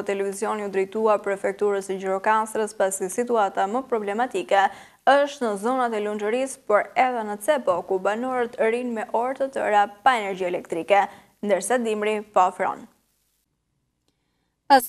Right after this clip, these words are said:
ankesave të shumta lidhur me situatën e dritave në zonat rurale, Alpo Televizion ju drejtua prefektit i Gjirokastrës,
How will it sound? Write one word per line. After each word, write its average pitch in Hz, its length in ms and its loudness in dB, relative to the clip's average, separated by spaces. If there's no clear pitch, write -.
ankesave 285 460 2
të 269 160 2
shumta 254 340 -6
lidhur 466 280 2
me 440 100 -10
situatën 440 500 0
e 415 120 -6
dritave 415 420 -4
në 196 140 -12
zonat 202 320 -4
rurale, 196 500 2
Alpo 208 400 2
Televizion 190 560 -2
ju 190 160 -18
drejtua 196 400 2
prefektit 190 560 -8
i 185 80 -10
Gjirokastrës, 190 720 -4